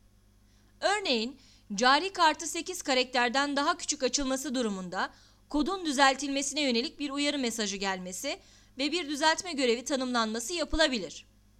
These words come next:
Hatta kodun ilk karakterinin A ile başlaması durumunda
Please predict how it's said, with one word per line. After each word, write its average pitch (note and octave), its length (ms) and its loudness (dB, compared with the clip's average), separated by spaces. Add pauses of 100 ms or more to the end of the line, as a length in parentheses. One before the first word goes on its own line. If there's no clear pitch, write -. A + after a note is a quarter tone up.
(1700)
Hatta G4 520 2
kodun F4 280 0
ilk F#4+ 240 -8
karakterinin B3 640 0
A D4 180 4
ile B3+ 220 2
başlaması A#3+ 540 0
durumunda G#3+ 560 -2